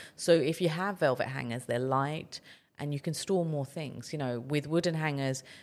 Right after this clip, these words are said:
you, if you have twenty pieces of clothes,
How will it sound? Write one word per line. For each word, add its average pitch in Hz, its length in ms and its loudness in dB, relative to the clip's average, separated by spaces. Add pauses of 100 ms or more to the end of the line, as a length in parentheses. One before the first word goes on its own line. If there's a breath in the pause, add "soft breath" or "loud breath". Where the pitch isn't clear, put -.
(320 loud breath)
you, 143 540 0
if - 200 -8
you 165 60 4
have 160 100 0
twenty 185 220 0
pieces 151 280 -2
of 131 60 -6
clothes, 113 680 2